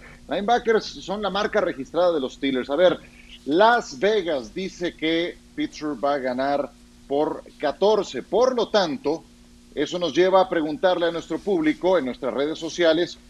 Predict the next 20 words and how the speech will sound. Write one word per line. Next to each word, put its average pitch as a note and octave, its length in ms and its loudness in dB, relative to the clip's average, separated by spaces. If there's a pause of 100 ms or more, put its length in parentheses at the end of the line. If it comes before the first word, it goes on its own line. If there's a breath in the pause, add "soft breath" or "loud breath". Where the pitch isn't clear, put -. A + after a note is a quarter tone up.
(640)
cuál F3+ 160 4
va A3 40 4
a F#3 40 -2
ser G#3 100 2
el A3+ 80 2
resultado G#3 440 2
del F#3 100 2
partido. F#3 680 2
Y F3+ 160 -6
me E3+ 120 -4
sorprende C4+ 560 -4
encontrar E3+ 640 0
que E3 120 2
hay F3+ 140 2
una F3+ 220 0
buena D#3+ 340 -2
cantidad D#3+ 300 -2
de G#3 40 -2
personas F3 500 -2
que C#3+ 200 -2